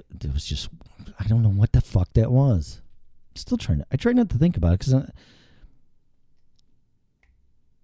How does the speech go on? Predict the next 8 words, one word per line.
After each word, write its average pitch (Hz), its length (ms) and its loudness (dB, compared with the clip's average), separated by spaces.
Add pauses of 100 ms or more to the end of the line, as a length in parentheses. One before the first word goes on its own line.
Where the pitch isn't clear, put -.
(120)
I 160 40 0
don't 196 100 4
know 208 60 6
what 208 140 4
it 175 60 -4
was. 64 460 -6 (960)
Thirty-day 139 480 6
agreement, 101 600 4